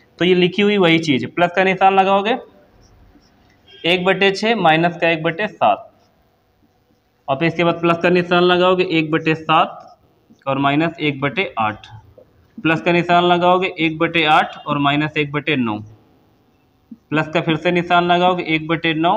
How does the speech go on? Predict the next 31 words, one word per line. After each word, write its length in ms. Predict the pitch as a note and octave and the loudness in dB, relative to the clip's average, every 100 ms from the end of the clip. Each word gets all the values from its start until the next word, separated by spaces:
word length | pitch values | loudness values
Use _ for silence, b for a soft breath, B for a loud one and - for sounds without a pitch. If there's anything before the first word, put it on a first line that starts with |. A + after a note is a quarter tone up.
| - | -2
और 160 | D#3 D3+ | -4 -2
माइनस 440 | C#3+ C#3 D3 D#3+ | 2 2 2 -2
का 120 | D#3 D#3 | -4 -4
एक 240 | D#3 D3 | -2 -2
बटे 280 | C#3+ C#3 A#3+ C4 - _ _ _ _ _ - _ _ _ A2+ | -2 0 -2 -2 -8 _ _ _ _ _ -20 _ _ _ -12
दस। 380 | G#2+ G#2+ - _ C3+ | -10 -10 -12 _ -6
ये 80 | |
उतारते 440 | D#3+ D#3 E3 D#3+ F#3+ | -4 2 2 2 0
हुए 160 | G3 | 0
जा 80 | F#3+ | 4
रहा 140 | G3 G3 | 4 4
है, 80 | |
इसको 200 | E3+ - | 2 -2
देखो, 300 | A#2+ A2 - - _ _ _ _ _ _ - | -4 -6 -8 -20 _ _ _ _ _ _ -4
एक 200 | D3+ E3 | -2 2
बटे 280 | F3 F3 E3 | 2 4 2
दस 280 | D#3+ G3+ G3+ | 4 2 4
और 160 | F3 | 0
माइनस 360 | D#3 D3 D#3+ D#3+ | 2 0 0 0
का 60 | E3 | 0
एक 140 | D#3+ | 0
बटे 260 | D#3 D#3 E3 | 0 0 0
ग्यारह। 400 | B2+ G#2 G#2 - - - _ _ _ _ _ _ _ _ _ _ _ _ _ _ _ _ - - - - _ | 2 0 -2 -8 -20 -20 _ _ _ _ _ _ _ _ _ _ _ _ _ _ _ _ -18 -18 -20 -20 _
इसको 200 | C#3+ - | -10 -4
last 340 | D3+ C#3+ D3+ D#3 | 2 4 2 2
में 80 | F3 | -2
लिख 160 | F3+ | 0
दो, 180 | F3 G3 | -2 -2
एक 240 | E3 E3 | 0 0
बटे 260 | E3 E3 F3 | 0 0 0
ग्यारह 580 | D#3 C3+ C#3+ A#3 G#3+ | 2 2 4 2 0